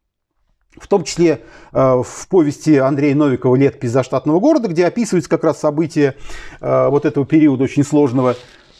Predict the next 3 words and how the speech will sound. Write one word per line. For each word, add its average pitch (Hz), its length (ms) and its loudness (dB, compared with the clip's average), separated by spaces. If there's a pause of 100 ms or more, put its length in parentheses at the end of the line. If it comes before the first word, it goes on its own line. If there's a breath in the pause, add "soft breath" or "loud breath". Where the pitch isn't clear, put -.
(100)
он 254 160 0
порол 240 440 0 (1500)
провинившихся. 180 760 -2